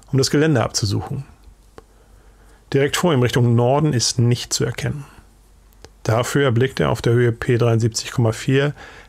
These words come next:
rechts vor ihm den Turm eines T vierunddreißig. Aus der günstigen Hinterhangstellung gelingt es Naumanns Besatzung, den Panzer aus einer Entfernung von etwa achtzig Meter abzuschießen.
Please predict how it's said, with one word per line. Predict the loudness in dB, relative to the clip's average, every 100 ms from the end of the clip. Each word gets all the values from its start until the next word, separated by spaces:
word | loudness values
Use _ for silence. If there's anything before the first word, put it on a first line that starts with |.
| -2
rechts | -2 -2 -4
vor | 0 2 2
ihm | 2 0 -2 -4 -10 -20 -8 -2
den | 0
Turm | 2 2 2 2
eines | 0 0 -2
T | -2
vierunddreißig. | 0 0 0 0 -2 -6 -8 -12 -18 -20 _ -20 -20 _ _ -20 -20 _ _ _ -20 _ -20 _ -6
Aus | -2 0
der | 0
günstigen | 2 0 0 0 0
Hinterhangstellung | 2 0 0 -2 -2 -2 -2 0 0 -2 -6 -20 -20 -20 -20 -20 -4
gelingt | 0 2 2 2
es | 0 2
Naumanns | 2 2 2 2 2 0
Besatzung, | -2 -2 0 0 0 0 -2 -6 -20 -20 -20 -4
den | -2
Panzer | 0 0 0 0
aus | 0
einer | 0 0
Entfernung | 0 0 0 0
von | 0
etwa | 0 0 0
achtzig | -2 -4 -4 -2 0
Meter | 0 0 -2 -4 -2
abzuschießen. | -4 -2 -4 -4 -4 -4 -6 -10